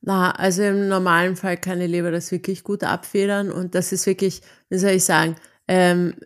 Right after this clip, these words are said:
ähm, da gibt's so viele andere negative Aspekte, ähm, die der Leber wirklich, ähm, wehtun und die sie schaden. Ähm, man muss sie natürlich, wie gesagt, man muss sie bedenken, man muss sie unterstützen und bitte immer dran denken,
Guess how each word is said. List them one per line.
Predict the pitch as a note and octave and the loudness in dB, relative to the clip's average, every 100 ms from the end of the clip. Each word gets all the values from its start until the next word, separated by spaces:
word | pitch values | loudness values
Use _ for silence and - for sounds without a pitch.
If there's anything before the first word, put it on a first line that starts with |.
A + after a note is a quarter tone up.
| _ | _
ähm, | - - D#2 - - - _ | -12 -10 -12 -12 -16 -18 _
da | G#3+ | 0
gibt's | G3+ A3 - | 0 0 2
so | A#3+ | 0
viele | - A3+ - | 2 2 2
andere | F3+ G#3 G#3+ G3+ | 2 2 2 2
negative | F#3+ G3 G3 A3 G#3+ F#3+ - F3+ F3 F#3+ D#3+ | 2 2 4 4 4 2 0 -2 0 0 0
Aspekte, | E3 - E3 D#3+ - F#3+ G#3 - _ _ - | 0 -2 -2 -4 -4 -2 -2 -4 _ _ -2
ähm, | F#3 F#3 F3+ F#3 F3+ | 4 6 4 2 -2
die | G3 | 0
der | F#3 F3+ | 2 4
Leber | F3 F3 F3 E3+ | 4 4 2 0
wirklich, | F3+ F3+ F3 - | 0 0 0 -2
ähm, | - E3 E3 | -2 -2 0
wehtun | E3+ G3 A3 A3 F#3+ | 2 2 0 0 -2
und | F3+ | -2
die | F#3 | -4
sie | E3+ | -4
schaden. | E3 F3 C3 D#3 G#3+ A#3 - _ _ F#3 | -2 0 2 2 0 -4 -10 _ _ 2
Ähm, | F#3 F#3 F#3 E3+ | 4 4 2 -2
man | - G3 | 0 4
muss | G#3 C4+ - | 4 4 2
sie | B3+ | 2
natürlich, | A#3 G#3+ B3 B3+ A#3+ - | 0 2 2 2 2 -2
wie | F#3 | -2
gesagt, | A3 G#3+ G#3 - | -2 0 0 0
man | F#3+ | -2
muss | G3+ A#3+ | 0 0
sie | A#3+ | 0
bedenken, | G#3 F#3 F3 F3+ - E3 | 0 0 0 0 -4 -4
man | F3 | -2
muss | G#3+ - | -2 -2
sie | G#3 | -2
unterstützen | G#3 G3+ - A#3 - | -2 -2 -2 -4 -4
und | F3+ F3+ | -6 -4
bitte | A3 G#3 | -2 -2
immer | - A#3+ G#3+ | 0 0 0
dran | F#3+ F#3 | -2 -2
denken, | F3+ G3 A3+ G#3+ | -4 -6 -8 -12